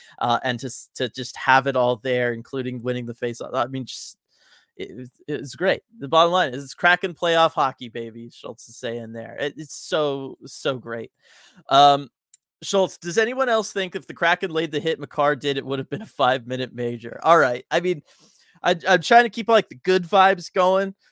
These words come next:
for all this, but the bottom line is that does need to be talked about, is the, the situation with the Cale Makar hit on Jared Mc-, uh, McCann.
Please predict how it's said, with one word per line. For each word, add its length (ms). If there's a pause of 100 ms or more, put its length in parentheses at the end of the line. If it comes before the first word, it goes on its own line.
for 120
all 180
this, 240
but 100
the 80
bottom 280
line 220
is 140
that 180
does 220
need 140
to 40
be 120
talked 320
about, 320
is 240
the, 360
the 120
situation 520
with 120
the 60
Cale 180
Makar 320
hit 320
on 200
Jared 300
Mc-, 100 (220)
uh, 280 (140)
McCann. 400